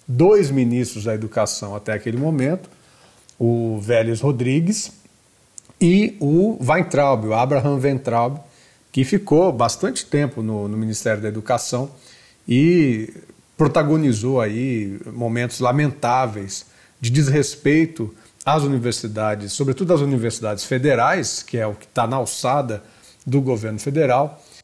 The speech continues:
e ameaçando com cortes de orçamento aquelas universidades que, segundo ele, faziam balbúrdia ao invés de ensinar, ao invés de produzir pesquisa.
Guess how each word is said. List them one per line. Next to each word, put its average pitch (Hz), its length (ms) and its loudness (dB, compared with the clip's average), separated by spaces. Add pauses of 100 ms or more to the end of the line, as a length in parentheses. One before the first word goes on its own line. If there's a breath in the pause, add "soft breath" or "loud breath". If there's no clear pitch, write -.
(160)
e 175 80 4
ameaçando 214 680 4
com 156 200 2
cortes 156 500 2
de 123 120 2
orçamento 147 600 0
aquelas 151 420 2
universidades 135 1000 0 (640 loud breath)
que, 139 200 2
segundo 127 460 2
ele, 127 180 2
faziam 123 500 0
balbúrdia 120 920 2
ao 117 180 0
invés 113 460 0
de 117 320 -4 (320)
ensinar, 117 680 2
ao 104 140 0
invés 107 300 0
de 107 80 -4
produzir 110 420 -2
pesquisa. - 560 -4